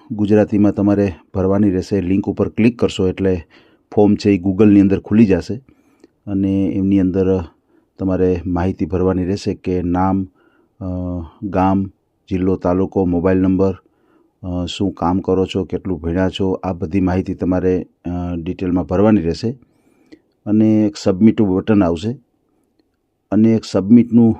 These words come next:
બટન આવશે. ઈ સબમિટના બટન ઉપર ક્લિક કરશો એટલે ફોર્મ કમ્પ્લીટ બતાવશે અને એમનો સ્ક્રીનશોટ પાડી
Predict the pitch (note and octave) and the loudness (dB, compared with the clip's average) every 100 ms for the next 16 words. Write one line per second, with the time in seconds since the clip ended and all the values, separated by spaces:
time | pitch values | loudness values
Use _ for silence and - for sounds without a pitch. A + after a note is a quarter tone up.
0 | - G2 G#2 G#2 F2+ E2 F#2 F#2+ G#2 - | -4 -4 2 2 2 0 -2 -2 -2 -4
1 | F#2+ F2+ A2 G#2+ G#2 G2+ G#2+ G#2 G2+ G2+ | -6 0 0 2 0 0 2 2 2 -2
2 | - G2 - G#2+ - G#2+ D#2+ - _ _ | 0 -2 0 -2 4 2 2 -6 _ _
3 | _ - F#2 F2+ - G#2 G#2 G#2 G#2 G#2+ | _ -8 -6 -6 0 2 4 2 2 0
4 | - G2+ G2 - F#2+ F#2+ A2+ G#2 - E2+ | 2 0 0 -4 -6 0 2 2 0 -8
5 | - _ _ _ _ _ _ G2 G2+ G2+ | -10 _ _ _ _ _ _ -4 0 2
6 | G2+ G2 F2+ F#2+ F#2+ - - G2 F#2 - | 2 2 0 0 0 -4 -6 -2 -2 -2
7 | D#2 - A2+ A#2+ D2+ | -4 2 4 4 2